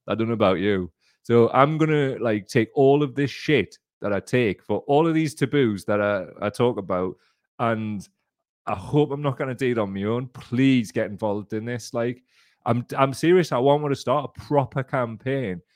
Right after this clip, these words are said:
for filtration systems in schools, buses, hospitals, that kind of th-, like, everywhere, mandate everywhere, absolutely everywhere. Have them coming out of your arse, all the places, masks, all the, just,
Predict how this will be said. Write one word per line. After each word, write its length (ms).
for 340
filtration 640
systems 500
in 100
schools, 880
buses, 540
hospitals, 720
that 220
kind 180
of 140
th-, 120
like, 240
everywhere, 460
mandate 600
everywhere, 600
absolutely 680
everywhere. 460
Have 160
them 140
coming 280
out 160
of 120
your 200
arse, 380
all 360
the 60
places, 720
masks, 760
all 240
the, 360
just, 360